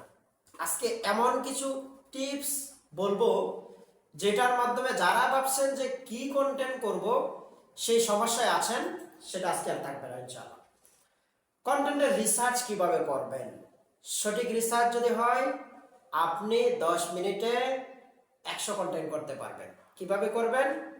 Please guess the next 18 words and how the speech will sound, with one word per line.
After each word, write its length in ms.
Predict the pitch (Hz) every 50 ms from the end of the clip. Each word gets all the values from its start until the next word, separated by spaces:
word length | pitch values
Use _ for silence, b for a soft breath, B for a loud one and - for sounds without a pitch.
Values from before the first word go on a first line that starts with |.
| - - _ _ _ _ _ _ _ -
ভিডিওটা 400 | 147 151 160 160 156 160 165 170
just 680 | - - 160 185 220 - - - - - - - -
শেষ 220 | - - 240 226 - - -
পর্যন্ত 320 | 226 190 185 202 - 185
দেখতে 380 | 170 160 156 147 143 143 139 135
থাকুন। 240 | - - - - - - - _ _ B B B B B B B B B B _ _ _ _ _ _ _ _ _ _ _ _ _ _ _ _ _ _ _ _ _ _ _ _ _ _ _ _ _ _
কয়েকটা 320 | - 269 285 277 277 277 -
বিষয় 240 | 254 - 269 247 220
খেয়াল 200 | - 202 180 170
রাখবেন 300 | 170 156 - - 143 - - - - - - - _ - -
রিসার্চের 500 | 208 208 - 240 240 233 226 220 - -
জন্য। 300 | 160 147 147 139 - - - - - - _ _ _ _ _ _ _ _ _ _ _ _ _
প্রথমত, 440 | - 196 196 202 240 247 254 247 247 214 - - - - - - - - - - - _ B B B B B B B B B B B _ _ _ -
কম্পিটিটরদের 1120 | 247 262 262 262 262 - 262 262 262 262 262 269 262 262 - - 269 277 277 269 277 277 -
অ্যানালাইসিস 580 | 202 196 196 185 - 175 175 - - - - -
করবেন, 300 | - 143 - - 120 95 95 - - - _ _ _ _ _ _ _
সেখান 480 | - - - - 214 214 240 247 247 240
থেকে 500 | 240 226 - 202 233 - - - -